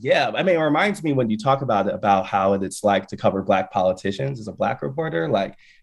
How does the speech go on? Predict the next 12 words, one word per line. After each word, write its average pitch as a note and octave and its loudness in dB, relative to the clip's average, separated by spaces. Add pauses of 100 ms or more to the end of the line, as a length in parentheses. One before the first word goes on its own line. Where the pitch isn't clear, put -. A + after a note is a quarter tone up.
there A2 6
can G#2+ -2
oftentimes G#2 0
be F#2+ 0
a, F2+ 0 (340)
um, F#2 -4
a G#2+ -2
feeling G#2 2
of, F#2+ 0
like, F#2 -2
assumed G2+ -2
kinship A2+ 0